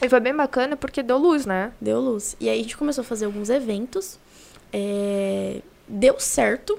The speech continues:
Speaker 2: mais do que a gente imaginava, e a gente foi engrenando, engrenando.
Speaker 1: Sim.
Speaker 2: E o que deu uma luz, assim, também, pra que lado a gente iria com o Todas por Todas, foi quando a gente fez o primeiro evento sobre empreendedorismo. E aí a gente viu uma,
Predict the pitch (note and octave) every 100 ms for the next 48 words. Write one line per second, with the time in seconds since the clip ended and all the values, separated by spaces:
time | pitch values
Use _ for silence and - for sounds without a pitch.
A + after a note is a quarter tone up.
0 | - A#3+ A3+ D4 G#4 F#4 D4+ D4 C#4 A#3+
1 | B3 G#3 G#3+ B3+ D#4 D4+ D4+ - C#4+ C#4
2 | B3+ B3 B3 C#4+ D4+ C4 B3 B3 C4+ E4+
3 | - - - - B3+ C#4+ D4+ - E4 D#4
4 | A3 B3+ D4 F4 D#4 C#4 C#4+ B3+ B3+ A#3+
5 | A#3 A3+ G#3+ A3 A#3 B3+ A#3+ C#4 C4 C#4
6 | C4+ A#3+ B3 D#4+ C4+ A#3+ A#3 A3+ A3+ -
7 | A3+ C4 C4+ C4+ C4 C4 C4+ - C4+ C4
8 | C#4 C4 C#4 C#4 C4+ D4 C#4 C#4 C4 C#4
9 | C#4 C4+ B3+ D4 B3 G#3+ G3 - - -
10 | - - - A#3 A#3+ C4+ D4 B3+ C4 A3
11 | A#3 A3+ A#3+